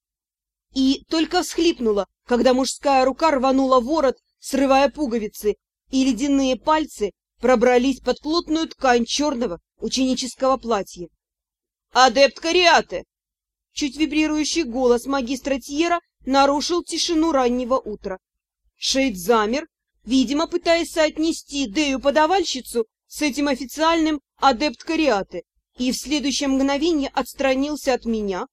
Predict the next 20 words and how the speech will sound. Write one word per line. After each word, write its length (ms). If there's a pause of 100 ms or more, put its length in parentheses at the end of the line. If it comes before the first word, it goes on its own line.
(400)
удивленно 640
глядя, 460
как 360
по 140
моему 420
испуганному 680
лицу 380
текут 380
слезы. 540 (580)
«Дея?» 540 (600)
И 60
такое 360
ощущение, 640 (160)
что 240
к 60
нему 260
вернулся 540
прежний 480
же 200
он. 260